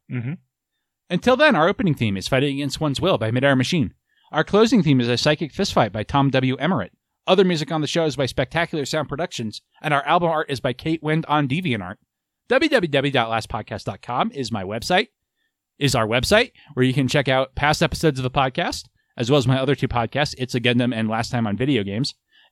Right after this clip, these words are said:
Speaker 2: Anything you want to plug this week, Kevin?
Speaker 1: Yeah, so this winter season of anime is actually pretty stacked with a lot of pretty good stuff that I'm very excited for, but, uh, the thing I'm most excited for is Solo Leveling, which has finally gotten its anime.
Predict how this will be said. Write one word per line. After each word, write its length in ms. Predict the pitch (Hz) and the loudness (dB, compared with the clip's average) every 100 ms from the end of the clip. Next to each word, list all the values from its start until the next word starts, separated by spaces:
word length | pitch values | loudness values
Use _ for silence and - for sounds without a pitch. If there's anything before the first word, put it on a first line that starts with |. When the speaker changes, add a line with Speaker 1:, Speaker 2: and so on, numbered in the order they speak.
| - | -2
Speaker 2:
Anything 500 | 143 151 151 143 139 | 0 2 2 0 0
you 120 | 131 | 0
want 120 | 147 147 | 0 0
to 80 | |
plug 240 | 151 165 160 | 0 -2 -2
this 160 | 156 | -4
week, 100 | 180 | -4
Kevin? 240 | - 180 196 _ _ | -2 -2 -2 _ _
Speaker 1:
Yeah, 260 | - 220 113 _ | -2 0 0 _
so 380 | - 160 139 123 _ _ | -4 0 2 0 _ _
this 220 | 143 151 | 0 2
winter 160 | 170 165 | 2 2
season 400 | 143 139 131 127 | 2 0 0 0
of 220 | 113 101 107 | 0 -4 -6
anime 220 | 120 127 | -2 0
is 140 | 117 110 | 0 0
actually 240 | 117 120 | -2 -2
pretty 200 | 113 110 | -2 -2
stacked 380 | 98 117 113 - | -2 0 -2 -2
with 140 | 113 | -8
a 40 | 107 | -4
lot 200 | 107 107 | -2 0
of 280 | 104 - - - _ _ - | -2 -6 -18 -20 _ _ -2
pretty 160 | 135 131 | 0 4
good 180 | 135 | 2
stuff 300 | - 127 123 | 2 2 2
that 220 | - 113 - | 0 -4 -2
I'm 160 | 113 107 | -4 0
very 180 | 117 | 0
excited 380 | 110 - 113 117 | 0 0 0 0
for, 220 | - 135 | 0 2
but, 280 | 123 110 107 _ - | 2 0 -2 _ -12
uh, 140 | 110 | -10
the 140 | 104 107 | -8 -4
thing 160 | 139 | 0
I'm 100 | 120 | 0
most 240 | 123 139 - | 4 2 2
excited 380 | - 123 113 | 0 2 2
for 180 | - 117 | 0 -2
is 80 | 101 | 0
Solo 300 | - 120 120 | 2 2 4
Leveling, 420 | 120 120 127 131 127 _ _ _ _ _ | 0 0 -2 -4 -10 _ _ _ _ _
which 120 | - 117 | -8 -4
has 120 | - | 2
finally 240 | 127 117 | 2 4
gotten 180 | 117 123 | 2 0
its 100 | 113 | -2
anime. 340 | 120 120 127 | -2 0 -2